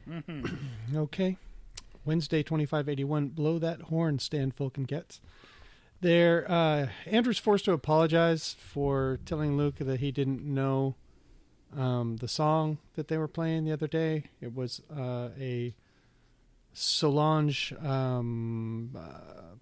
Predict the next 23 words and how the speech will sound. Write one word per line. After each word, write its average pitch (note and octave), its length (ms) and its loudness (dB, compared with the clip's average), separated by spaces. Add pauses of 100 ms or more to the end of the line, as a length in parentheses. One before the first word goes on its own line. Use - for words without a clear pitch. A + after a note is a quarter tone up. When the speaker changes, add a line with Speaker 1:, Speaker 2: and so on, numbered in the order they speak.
(360)
Speaker 2:
version C#3 400 -2
of C3 120 -2
a - 20 -6
Dirty C3 240 -2
Projector C3 420 -6
song. B2+ 320 -4 (580)
So F3 520 6 (380)
Andrew's G#3 320 6
embarrassed. E3+ 560 8 (120)
Luke D#3 220 0
is C#3 100 -2
magnanimous C#3+ 600 4
about C#3 320 2
it. - 340 -4 (800)
Uh, C#3 360 0
there's C3+ 240 -2
a C3+ 80 -2 (300)
text - 360 2
from C#3 300 0
Chris - 260 -2
Hayes E3 320 2
about F3 360 2
it. F3 340 -2